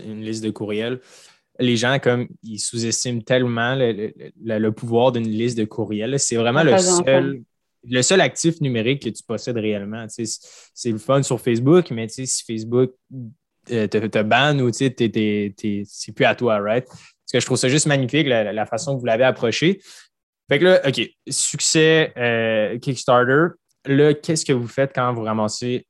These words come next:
Speaker 1: un point soixante-quinze million ? Est-ce que, honnêtement, entre toi et moi, est-ce que tu t'attendais à atteindre ça ? Genre, je sais que c'était pas soixante-dix mille votre but,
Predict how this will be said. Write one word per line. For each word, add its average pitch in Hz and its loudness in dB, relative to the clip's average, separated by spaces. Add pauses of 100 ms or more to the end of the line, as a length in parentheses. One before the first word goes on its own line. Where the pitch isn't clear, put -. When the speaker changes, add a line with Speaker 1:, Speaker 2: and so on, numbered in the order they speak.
Speaker 1:
un 117 -2
point 120 -6
soixante-quinze 113 -8
million ? 107 -6
Est-ce 127 -2
que, 156 2
honnêtement, 127 0
entre 120 -4
toi - -6
et 127 -4
moi, 131 -2
est-ce 120 -4
que 131 -2
tu - -6
t'attendais 113 0
à 107 0
atteindre 110 -2
ça ? 120 2
Genre, 151 4
je 139 2
sais 175 4
que 160 -2
c'était - 0
pas 143 2
soixante-dix 120 0
mille 120 2
votre 110 2
but, 110 0